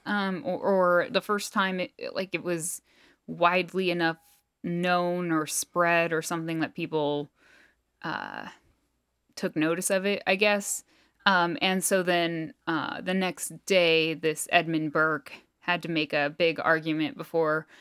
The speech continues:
Parliament about how the pillory is not supposed to be used as a place of execution,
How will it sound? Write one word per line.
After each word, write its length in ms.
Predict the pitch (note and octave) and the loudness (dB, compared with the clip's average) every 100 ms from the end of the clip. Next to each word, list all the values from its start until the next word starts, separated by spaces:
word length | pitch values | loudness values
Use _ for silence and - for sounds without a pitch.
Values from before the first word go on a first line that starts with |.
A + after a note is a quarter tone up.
| - _ - | -20 _ 0
Parliament 500 | C4 A3+ G#3 F#3+ F3 | 2 4 2 2 0
about 440 | F3+ E3 D#3+ - | 4 6 6 2
how 240 | - F3 E3+ | 2 2 2
the 80 | |
pillory 580 | D3 A3 A3+ G3+ F3+ F3 | 0 0 2 4 4 2
is 120 | D#3 E3 | 0 -2
not 220 | F#3 G3 | -2 -2
supposed 340 | F#3 F3+ E3+ | -2 -4 -4
to 60 | - | -6
be 80 | D#3+ | -2
used 640 | G3 D#4 G#3 G3 F#3+ - | 2 2 2 0 -2 -2
as 160 | - D#3+ | -2 -2
a 60 | D3+ | -2
place 260 | E3 D#3+ | -4 0
of 60 | D#3 | -2
execution, 960 | D3 - - D4 D#4+ - A3+ A3+ A3 | -2 -6 -4 -2 -2 -2 -2 -2 -4